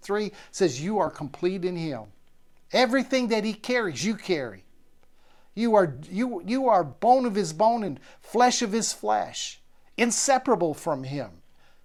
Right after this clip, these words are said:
filled with his essence. Ephesians chapter four, <laughs> verse seventeen and eighteen. "This I say, therefore,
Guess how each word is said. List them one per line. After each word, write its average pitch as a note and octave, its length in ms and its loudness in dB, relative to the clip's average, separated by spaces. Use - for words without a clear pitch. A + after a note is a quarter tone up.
filled D#4 520 0
with A#3+ 120 0
his G3 160 -2
essence. - 760 -4
Ephesians G3 380 -2
chapter F#3 360 -2
four, D3 460 -8
<laughs> - 220 -18
verse F3+ 340 -4
seventeen E3 720 -2
and F3+ 160 2
eighteen. D3 540 -2
"This B3+ 240 6
I G#3+ 160 8
say, G3+ 520 0
therefore, G3 640 2